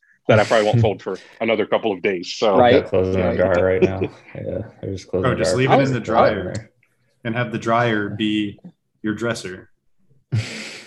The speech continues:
Speaker 3: Hey, when you're
Speaker 1: But I
Speaker 3: a
Speaker 1: got more
Speaker 3: single
Speaker 1: loads
Speaker 3: man,
Speaker 1: of laundry to do.
Speaker 3: when you're a single man, you can do that.
Speaker 1: Yeah.
Speaker 3: But when you got kids and wives and stuff, it's, you can't do that.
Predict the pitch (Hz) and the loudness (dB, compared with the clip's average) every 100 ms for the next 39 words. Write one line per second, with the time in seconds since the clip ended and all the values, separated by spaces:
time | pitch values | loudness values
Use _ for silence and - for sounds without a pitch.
0 | 117 113 - 151 107 147 135 135 147 127 | -4 -4 -4 -4 -2 2 2 2 2 4
1 | 127 135 131 135 120 123 139 143 180 123 | 4 4 4 4 6 4 4 4 4 2
2 | 156 120 92 87 92 85 _ _ - _ | 2 -4 -6 -4 -6 -6 _ _ -20 _
3 | - 139 160 175 - 175 160 151 165 151 | -8 -4 0 -2 -2 -4 -2 0 0 -2
4 | 127 120 131 113 110 _ _ _ _ _ | -4 -4 -2 -2 -6 _ _ _ _ _
5 | - - 113 92 - _ _ _ _ _ | -16 -6 -4 -4 -6 _ _ _ _ _
6 | _ - 127 135 175 180 131 - _ _ | _ -6 -4 -2 0 0 0 -4 _ _
7 | _ _ _ _ - 170 170 151 127 120 | _ _ _ _ -4 -2 -2 -4 -4 -6
8 | 135 - _ _ 131 139 170 165 160 165 | -10 -18 _ _ -2 0 0 0 -2 -2
9 | - 180 175 - - - - - 127 175 | 0 2 2 -2 -10 -10 -12 0 2 4
10 | 139 127 120 - | 4 6 6 2